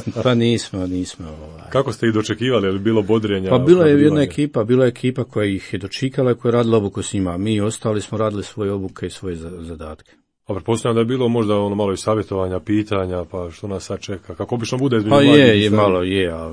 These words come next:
Speaker 1: oni su, mi smo već kao bili sta-, stara ekipa, a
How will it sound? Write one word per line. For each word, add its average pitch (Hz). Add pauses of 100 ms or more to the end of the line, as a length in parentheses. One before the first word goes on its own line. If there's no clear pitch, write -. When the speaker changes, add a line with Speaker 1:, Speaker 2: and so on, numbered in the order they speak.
(440)
Speaker 1:
oni 92
su, 87
mi 95
smo -
već 95
kao 90
bili 92
sta-, 98
stara 92
ekipa, 101
a 92